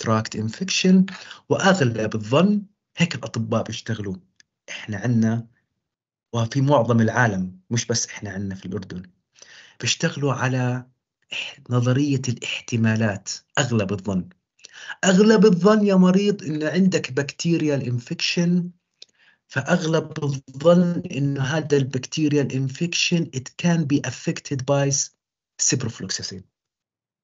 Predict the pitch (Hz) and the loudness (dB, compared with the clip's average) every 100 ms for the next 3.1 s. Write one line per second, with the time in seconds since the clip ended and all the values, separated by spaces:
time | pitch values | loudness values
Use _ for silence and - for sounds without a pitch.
0 | _ _ _ - - - - - 190 269 | _ _ _ -20 -20 -16 -16 0 4 4
1 | - 175 170 156 196 185 175 160 151 143 | 4 2 2 2 4 4 2 -2 -6 -6
2 | - 139 131 - 113 113 - 113 170 156 | -6 -8 -10 -10 -8 -6 -4 -4 -4 -4
3 | 147 | -4